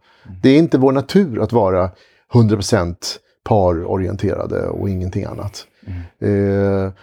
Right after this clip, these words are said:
Speaker 2: för många trivs med det, men det är inte alla som kanske trivs med det. Och är det en relation där man är sexuellt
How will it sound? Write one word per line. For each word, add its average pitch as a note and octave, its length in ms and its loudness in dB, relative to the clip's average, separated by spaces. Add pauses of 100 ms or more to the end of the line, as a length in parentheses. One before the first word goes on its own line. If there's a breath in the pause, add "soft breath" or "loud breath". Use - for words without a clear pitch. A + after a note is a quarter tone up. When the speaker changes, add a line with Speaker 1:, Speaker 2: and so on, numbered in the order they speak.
(140)
Speaker 2:
för G3+ 80 4
många G3 200 4
trivs G3+ 400 -2
med G#2 180 0
det, G2 100 -2
men A#2 220 -4
det A#2 60 0
är - 20 0
inte B2 180 0
alla C#3 180 0
som A#2+ 140 -10
kanske A2+ 200 -10
trivs - 340 -10
med D2+ 140 -10
det. D#2 40 -6
Och F#2+ 120 0
är D#3+ 160 6
det G3+ 60 4
en F#3+ 60 2
relation C#3 560 0
där A2 320 4 (380 soft breath)
man G#2+ 160 0
är G#2 140 2
sexuellt C3+ 720 0